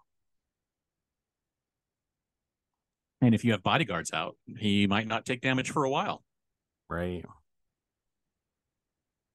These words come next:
Speaker 2: So we also got some pretty cool looking promo pins.
Speaker 1: Oh my
Speaker 2: There's the
Speaker 1: goodness,
Speaker 2: green
Speaker 1: yes.
Speaker 2: Lorcana logo pin, but more importantly,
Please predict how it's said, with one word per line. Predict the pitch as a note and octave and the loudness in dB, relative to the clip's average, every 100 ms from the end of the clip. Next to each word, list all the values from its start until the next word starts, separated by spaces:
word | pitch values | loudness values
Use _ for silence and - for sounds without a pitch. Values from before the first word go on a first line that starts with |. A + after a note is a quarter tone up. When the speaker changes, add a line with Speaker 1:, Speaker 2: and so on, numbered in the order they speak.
| _ _ _ _ - | _ _ _ _ -14
Speaker 2:
So | - | -4
we | A2 | -2
also | B2 - C#3 | 0 0 2
got | A#2 A2 | 2 4
some | A2+ | 2
pretty | B2+ B2 | 6 6
cool | A2+ B2 A#2 | 6 8 8
looking | A2+ A2+ A#2 A2 G#2+ | 8 6 2 2 2
promo | C3+ B2 A2 G2+ | 4 6 6 2
pins. | - G#2+ G2+ A2 A#2+ - _ _ _ - | -2 -4 -4 -4 -6 -8 _ _ _ -8
Speaker 1:
Oh | F#2 | -2
my | G#2+ | 0
Speaker 2:
There's | G2+ | 0
the | G2 | 0
Speaker 1:
goodness, | G#2+ G#2 | 0 4
Speaker 2:
green | A2 A2+ A#2 | 4 6 6
Speaker 1:
yes. | A2+ | 4
Speaker 2:
Lorcana | A2+ A2 - A2+ A2+ G#2+ | 2 2 2 2 2 4
logo | A2 A2 G#2 | 2 2 0
pin, | G#2 A2 G2+ G2+ | -2 -4 -4 0
but | G2 - _ _ _ _ _ _ - | -2 -2 _ _ _ _ _ _ 6
more | C#3 C3 | 8 8
importantly, | A#2+ G#2 F#2 F#2+ G2 G2+ G#2 | 6 4 4 2 2 0 -2